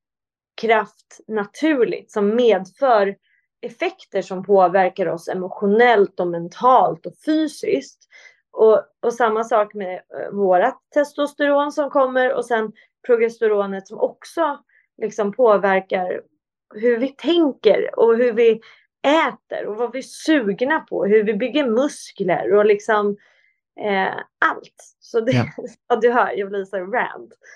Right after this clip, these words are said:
Speaker 1: Men det finns, så det var i alla fall, när jag började upptäcka det här så kände jag bara så här,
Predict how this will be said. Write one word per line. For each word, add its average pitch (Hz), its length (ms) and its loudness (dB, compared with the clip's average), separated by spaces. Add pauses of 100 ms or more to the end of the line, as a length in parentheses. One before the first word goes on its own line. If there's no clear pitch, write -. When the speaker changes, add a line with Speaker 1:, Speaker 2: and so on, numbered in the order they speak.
(140)
Speaker 1:
Men 247 180 0
det 262 200 -2
finns, 294 400 -4 (140)
så - 220 4
det 285 180 6
var 226 160 4
i 208 80 4
alla 202 140 -2
fall, 170 380 -6 (580)
när 240 100 2
jag 247 100 2
började 233 260 4
upptäcka 254 380 -4
det 208 60 2
här 170 320 -4
så 247 160 -6
kände 214 240 0
jag 196 80 0
bara 196 120 -2
så 190 120 -6
här, 170 180 -6